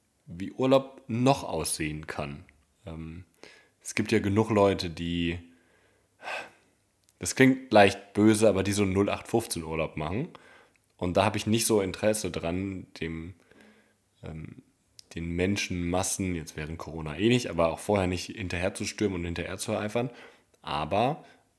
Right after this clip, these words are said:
ähm, und, und deswegen probier ich mich halt einfach mal links und rechts ein bisschen aus.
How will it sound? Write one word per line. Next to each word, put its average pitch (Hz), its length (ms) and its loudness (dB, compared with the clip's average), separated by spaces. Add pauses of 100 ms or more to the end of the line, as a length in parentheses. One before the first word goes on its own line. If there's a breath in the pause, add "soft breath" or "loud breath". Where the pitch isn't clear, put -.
(160)
ähm, 90 720 -8 (800)
und, 107 140 4
und 104 120 4
deswegen 110 420 4
probier 101 240 4
ich 95 80 2
mich 92 120 -2
halt 92 100 2
einfach 90 140 -2
mal 85 120 2
links 90 200 -2
und - 100 -10
rechts 82 240 -8
ein - 80 -10
bisschen - 240 -10
aus. - 280 -12